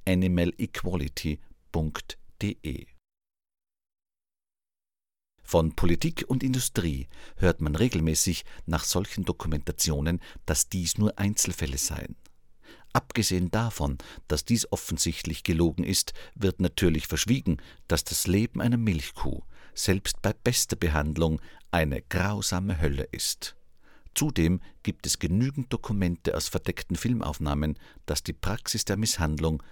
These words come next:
völlig normal ist. Psychologisch sind die Misshandlungen leicht erklärbar.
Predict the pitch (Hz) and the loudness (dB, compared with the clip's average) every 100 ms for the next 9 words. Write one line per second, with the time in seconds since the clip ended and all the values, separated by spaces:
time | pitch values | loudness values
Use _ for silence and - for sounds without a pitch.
0 | - - - 92 82 80 - - - - | -20 -8 4 4 6 2 -2 -12 -12 0
1 | 104 95 - 73 - - - - - - | 2 2 0 -2 -8 -8 -6 -8 -10 -14
2 | _ _ _ _ _ _ _ _ _ _ | _ _ _ _ _ _ _ _ _ _
3 | _ _ _ _ - - 98 95 143 107 | _ _ _ _ -4 0 4 4 2 0
4 | 101 - - - - 90 - 71 71 - | 0 -2 -6 -6 -2 -2 -2 -4 -2 -2
5 | 95 107 107 113 90 71 - 80 - 110 | -2 -2 0 0 2 0 -2 -6 -4 -4
6 | 110 71 64 - | -4 -4 -6 -10